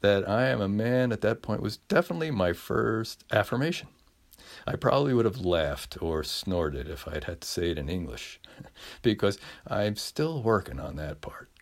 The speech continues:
My preferred affirmation now is that today I am a Mensch. Mensch means person or human being in German, but in Jewish, it's one of the biggest compliments you can pay to someone to call him a Mensch.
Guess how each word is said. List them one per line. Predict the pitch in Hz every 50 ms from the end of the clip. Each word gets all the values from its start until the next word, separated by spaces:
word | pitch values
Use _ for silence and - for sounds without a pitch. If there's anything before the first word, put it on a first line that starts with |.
| - - - - - - _
My | - - 110 113 120 120 123 123 123 123 127 - - _ - - - - _ _ _ _ _ _ - 139 135
preferred | - 160 151 - 214 208 185 120
affirmation | 87 80 78 78 - - 85 82 80 78 78 - - - 85
now | 78 76 80 95 120 -
is | - 95 87 82 - - - -
that | - 87 85 - _
today | - - 87 87 - 104 104 110 117 123 123 123 - _ - - - - _ _ -
I | 92 95 92 -
am | - 87 90
a | 87 87 85 87
Mensch. | 85 90 92 95 87 73 69 - - - - - - - - - _ _ _ _ _ _ _ _ _ _ _ _ - - - - - - - -
Mensch | - - 98 104 113 120 131 143 147 - - - - - - - _
means | - 95 98 92 92 90 87 85 -
person | - - - 101 104 107 - - - 73 82 110
or | 131 113 -
human | - - - 95 90 85 87
being | 85 95 87 80
in | 78 80 87
German, | - 120 120 117 104 95 98
but | 98 - 87 82 -
in | - 95 92 92 95 95 95
Jewish, | - - - 226 220 208 113 104 107 - - - - - - - -
it's | - 107 107 - - -
one | 110 113 113 110 113
of | 107 104 101
the | - -
biggest | - - _ - 117 117 127 123 135 135 -
compliments | - - - 90 90 85 - 92 85 80 80 78 - -
you | 92 -
can | - 76 73
pay | - - - 98 101 92
to | 80
someone | 76 - 78 73 73 71 71
to | - -
call | - - - 82 82
him | 82 85
a | 90
Mensch. | 92 110 120 104 73 73 - -